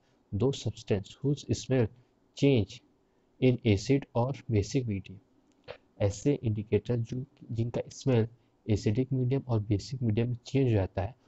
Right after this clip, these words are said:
उससे हम लोग olfactory indicators कहते हैं। जैसे vanilla and onion, vanilla onion को जब हम लोग एसिड या base के साथ taste करते हैं तो उनका जो smell होता है acidic में चेंज हो जाता है और basic में change हो जाता है। ठीक है, Next में हम लोग discuss करेंगे properties of acid।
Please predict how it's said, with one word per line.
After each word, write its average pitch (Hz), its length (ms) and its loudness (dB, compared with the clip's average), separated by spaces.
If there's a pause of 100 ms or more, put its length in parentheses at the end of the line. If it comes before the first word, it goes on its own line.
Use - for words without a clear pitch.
(160)
उससे 107 240 -4
हम 107 120 -2
लोग 143 100 -10 (260)
olfactory 104 480 0
indicators - 460 -8
कहते 95 280 -12
हैं। 101 80 -12 (200)
जैसे - 240 -4 (380)
vanilla 101 420 0 (120)
and 160 100 -2 (340)
onion, 98 300 -2 (400)
vanilla 104 380 4
onion 110 320 -4
को 120 60 -8
जब 117 60 0
हम 120 60 0
लोग 123 180 -4
एसिड 120 360 0
या 123 60 2
base 110 240 2
के - 100 -20
साथ 113 140 -2 (100)
taste - 220 0
करते 107 240 -4
हैं 123 60 -18 (280)
तो 104 100 -4
उनका 104 200 0
जो 120 200 -6
smell 127 260 -6
होता 113 220 2
है 110 60 -2 (100)
acidic 110 380 -4
में 110 80 -12
चेंज 110 200 -2
हो 110 60 -8
जाता 113 200 -4
है 120 60 -16
और 131 120 -10
basic 107 340 -4
में - 80 -20 (360)
change 92 240 0
हो 90 40 -2
जाता - 240 -12
है। - 60 -14 (640)
ठीक 113 160 -2
है, 147 80 -4 (320)
Next 104 300 -4
में 104 60 0
हम 104 80 -2
लोग 107 100 -4
discuss 104 300 -4
करेंगे 110 320 -2 (140)
properties 101 400 -2
of 127 120 0 (240)
acid। - 220 -6